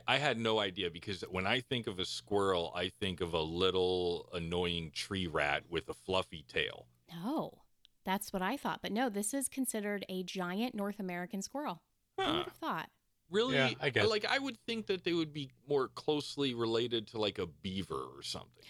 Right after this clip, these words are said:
Speaker 2: Yeah, or like a, what are they called? A marmot or marmot?
Speaker 3: No.
Speaker 2: Oh, I can't
Speaker 3: Otter.
Speaker 2: remember.
Speaker 1: Okay.
Speaker 2: Sure,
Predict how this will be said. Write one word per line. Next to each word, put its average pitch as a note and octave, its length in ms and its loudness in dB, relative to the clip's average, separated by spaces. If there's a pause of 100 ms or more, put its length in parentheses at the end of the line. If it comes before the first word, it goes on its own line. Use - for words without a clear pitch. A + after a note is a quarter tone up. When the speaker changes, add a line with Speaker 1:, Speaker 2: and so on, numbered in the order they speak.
(160)
Speaker 2:
Yeah, B3 720 2
or A#3+ 140 -4
like A#3 220 -2
a, G#3+ 100 -2
what B3+ 140 0
are - 20 0
they A3 80 2
called? G3 240 -2
A F3+ 60 0
marmot G#3+ 580 -2 (100)
or F3 80 -8
marmot? G#3 480 -4
Speaker 3:
No. G2 220 -4 (100)
Speaker 2:
Oh, - 80 -20
I - 120 -16
can't - 120 -20
Speaker 3:
Otter. A2+ 260 8
Speaker 2:
remember. F#2+ 160 -8 (360)
Speaker 1:
Okay. F#2+ 380 4
Speaker 2:
Sure, D3+ 340 -4